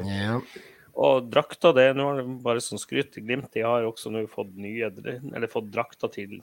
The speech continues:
Speaker 2: tilbake. De var jo utsolgt her, så det var jo svare strev med å få tak i Gud, det er førti skal vi til P M, men det er litt sånn Glimt-shoppen. Hvis du, du må dit, så må du bo-,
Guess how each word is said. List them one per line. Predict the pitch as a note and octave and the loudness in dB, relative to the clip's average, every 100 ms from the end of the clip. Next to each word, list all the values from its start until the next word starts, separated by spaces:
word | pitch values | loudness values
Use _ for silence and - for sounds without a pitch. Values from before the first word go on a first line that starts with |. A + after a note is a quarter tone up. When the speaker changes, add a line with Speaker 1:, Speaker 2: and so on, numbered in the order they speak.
| - | -8
Speaker 2:
tilbake. | A2+ B2 D#3 - - | 0 6 6 4 -6
De | C3+ | -4
var | A#2+ | -2
jo | A#2+ A#2+ | -2 -2
utsolgt | C3+ - D3+ - | -4 -2 -2 4
her, | D#3 | 4
så | D#3 B2 | 4 -2
det | A2+ | -4
var | B2 | -2
jo | A#2 A2+ | -2 -4
svare | - - A#2+ | -6 -6 -4
strev | A#2+ B2 B2+ | -4 -2 -2
med | A2+ | -2
å | G2 | -8
få | - | -6
tak | A2+ - | -8 -8
i | G2 | -16
Gud, | G#2+ A#2+ | -12 -10
det | G#2 | -8
er | B2+ | -10
førti | - | -12
skal | B2+ C#3+ | -6 -4
vi | C#3 | -2
til | D3 | -4
P | C#3+ | 0
M, | D3 D3 | -2 -2
men | G#2+ | -4
det | A2 - - - | -6 -8 -18 0
er | C#3+ - - | 0 2 -6
litt | C#3+ | -6
sånn | - C#3 C3 C3+ - | -2 -4 -4 -8 -2
Glimt-shoppen. | C3+ D3 - D#3 C3+ A2+ - _ _ _ _ - - | 0 2 2 2 2 -6 -18 _ _ _ _ -20 -12
Hvis | A#2+ | -10
du, | - C3+ C3+ B2 | -6 -6 -2 -4
du | B2 A#2+ | -4 -6
må | A#2+ C3 | -8 -8
dit, | C#3+ D#3+ | -6 -8
så | - C3 | -12 -10
må | C#3 | -8
du | B2+ | -8
bo-, | A#2+ | -8